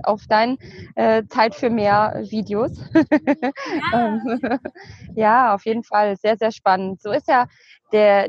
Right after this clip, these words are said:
Speaker 1: der Weg dann auch, ja, die ganze Erfahrung, die kann man ja auch weitergeben. Da freuen sich viele V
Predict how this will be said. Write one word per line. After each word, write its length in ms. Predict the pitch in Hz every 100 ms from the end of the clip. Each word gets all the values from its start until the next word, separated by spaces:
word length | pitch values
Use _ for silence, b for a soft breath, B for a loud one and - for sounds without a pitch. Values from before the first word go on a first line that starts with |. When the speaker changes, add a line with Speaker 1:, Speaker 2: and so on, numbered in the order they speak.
| 196
Speaker 1:
der 140 | 196 190
Weg 220 | 208 202
dann 180 | 220 208
auch, 200 | 185 190
ja, 100 | 196
die 100 | 202
ganze 300 | 202 214 220
Erfahrung, 540 | 202 - 220 254 240
die 80 | 214
kann 180 | - 233
man 140 | 254
ja 100 | 240
auch 120 | 233
weitergeben. 600 | 196 294 294 - 208 196 190
Da 100 | 196
freuen 300 | - 208 208
sich 160 | -
viele 220 | 226 220
V 80 | 214